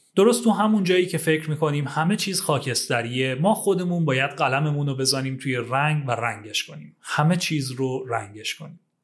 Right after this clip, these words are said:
یک هفتهٔ جدید رو با هم دیگه شروع کردیم. هنوز ما زنده ایم، شما هم زنده این و باید برای همینم که شده خدا رو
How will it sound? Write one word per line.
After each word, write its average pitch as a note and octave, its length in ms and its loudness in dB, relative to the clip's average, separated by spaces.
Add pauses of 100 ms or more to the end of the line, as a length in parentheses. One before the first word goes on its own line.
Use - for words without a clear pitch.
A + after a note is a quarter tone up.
(880)
یک C4+ 220 4
هفتهٔ G#3 360 2
جدید F3 300 4
رو F3+ 80 6
با D3 160 4
هم B2+ 140 0
دیگه B2+ 200 0
شروع A#2+ 260 -4
کردیم. G2 500 -10 (460)
هنوز G3+ 340 4
ما G#3 120 0
زنده D#3+ 300 4
ایم، E3 240 2
شما C#3 380 2
هم C3+ 80 -2
زنده A#2+ 300 -4
این D3 220 2
و C#3 220 -2
باید C3+ 380 0
برای C#3 200 -2
همینم D#3 440 0
که B2+ 120 -8
شده A#2+ 240 -6
خدا A#2+ 280 -2
رو B2+ 380 -2